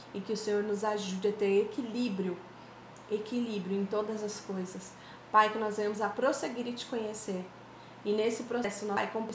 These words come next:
tem pra nós, o chamamento do Senhor pra nossa vida é: "Venha, filho meu." E nós queremos nos posicionar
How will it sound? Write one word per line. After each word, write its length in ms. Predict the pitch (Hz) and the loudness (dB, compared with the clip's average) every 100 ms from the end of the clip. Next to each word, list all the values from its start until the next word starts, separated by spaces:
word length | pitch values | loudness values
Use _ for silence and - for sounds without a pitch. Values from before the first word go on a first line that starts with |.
| - 262 | -6 -4
tem 140 | 277 | -4
pra 160 | 262 285 | -4 -2
nós, 380 | 277 190 180 - - - - | -2 -2 -4 -10 -14 -12 -6
o 40 | |
chamamento 640 | 208 226 214 208 214 294 - | 0 2 4 4 2 0 -2
do 80 | 247 | -4
Senhor 380 | - 254 220 208 | -4 -2 -2 -2
pra 160 | 208 208 | -2 -2
nossa 280 | 208 208 | -2 -4
vida 300 | 202 185 175 | -4 -4 -4
é: 280 | 190 190 185 185 | -4 -2 -2 0
"Venha, 420 | 202 214 240 254 | 2 4 4 2
filho 260 | 254 240 247 | -2 -2 0
meu." 220 | 233 175 175 - - - | 0 -2 -6 -14 -16 -8
E 60 | 196 | -2
nós 200 | 190 190 | 0 0
queremos 360 | 208 202 208 196 | 0 0 0 -2
nos 140 | 202 | -2
posicionar 760 | - 202 208 - 226 208 175 | 0 -2 -2 -6 -4 -2 -2